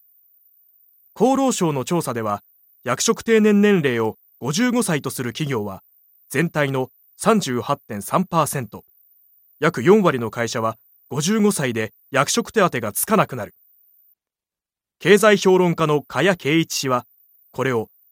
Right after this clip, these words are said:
最初の崖と話す。賃金を維持できるのはほんの一握り。あとは役職手当が外されて、給料は下降します。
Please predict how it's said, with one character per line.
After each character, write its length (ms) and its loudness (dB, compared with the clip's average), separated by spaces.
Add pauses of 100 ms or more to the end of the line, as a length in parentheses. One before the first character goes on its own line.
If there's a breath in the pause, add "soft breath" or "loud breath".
(120)
最 240 2
初 160 0
の 100 4
崖 240 0
と 100 0
話 280 -4
す。 180 -6 (2000)
賃 240 0
金 240 2
を 80 2
維 80 -2
持 140 -2
で 100 -4
き 140 -6
る 80 -4
の 80 -4
は 200 -8 (220)
ほ 160 -2
ん 80 4
の 80 2
一 180 -4
握 180 -4
り。 120 -12 (680)
あ 100 -2
と 80 -2
は 200 0 (220)
役 200 -2
職 200 -2
手 80 0 (100)
当 120 -2
が 120 -2
外 160 -8
さ 140 -4
れ 60 -6
て、 240 -6 (260)
給 220 2
料 240 -2
は 120 -8
下 200 -12
降 160 -6
し 160 -6
ま 80 -8
す。 200 -8